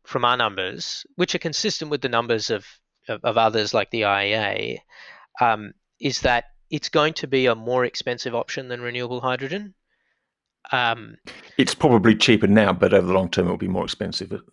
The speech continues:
Speaker 1: It, it's cheaper today, but by twenty thirty, it'll be, it'll be more expensive than renew-, we, we expect renewables to get,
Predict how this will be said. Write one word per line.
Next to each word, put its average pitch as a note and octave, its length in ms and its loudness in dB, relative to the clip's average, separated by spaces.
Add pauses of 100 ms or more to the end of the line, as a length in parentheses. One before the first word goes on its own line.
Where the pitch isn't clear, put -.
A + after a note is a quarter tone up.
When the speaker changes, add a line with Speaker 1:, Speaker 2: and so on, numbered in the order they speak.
(720)
Speaker 1:
It, - 200 -6
it's - 180 -4
cheaper G#3+ 300 0
today, B2+ 380 2
but A#2+ 140 0
by C3 140 2
twenty C3 300 -2
thirty, A2 320 -4
it'll G2+ 200 -8
be, G#2+ 280 -8
it'll A2+ 180 -12
be G#2 140 -8
more G2 180 -8
expensive G2+ 460 -10
than G2 140 -8
renew-, G2 200 -8
we, A#2 180 -4
we B2 120 -2
expect - 320 -4
renewables G#2 420 -6
to A2+ 60 -8
get, - 180 -6